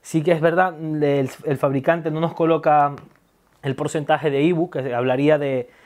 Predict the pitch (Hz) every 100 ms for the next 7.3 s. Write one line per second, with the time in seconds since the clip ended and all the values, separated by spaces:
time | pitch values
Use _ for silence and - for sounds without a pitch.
0 | _ _ _ - 135 135 143 143 165 160
1 | 147 143 139 131 170 160 143 143 139 139
2 | 143 156 139 143 165 165 180 - 170 180
3 | 160 156 175 180 156 160 175 - _ _
4 | 147 139 131 131 139 151 180 190 202 -
5 | 143 135 117 107 _ _ _ _ _ _
6 | - - 170 185 170 185 170 165 160 202
7 | 220 262